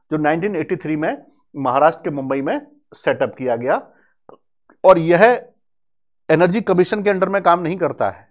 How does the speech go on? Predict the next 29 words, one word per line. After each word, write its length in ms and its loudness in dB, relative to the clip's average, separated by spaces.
एनर्जी 260 -2
कमीशन 400 -4
के 60 -4
अंडर 200 -4
में 100 -6
नहीं 240 -6
है 120 -4
ये, 100 -4
ये 60 -6
सेपरेट 400 2
डिपार्टमेंट 520 2
है 100 2
जो 160 0
रेगुलेटरी 600 2
पॉलिसीज 380 -2
बनाता 380 2
है 200 0
एटॉमिक 320 0
के, 80 -2
एटॉम 260 2
के 100 -2
यूज़ 360 -2
करने 240 -4
के 140 -8
लिए। 220 -14
The 80 -4
next 260 -4
one 160 -2
is 80 -10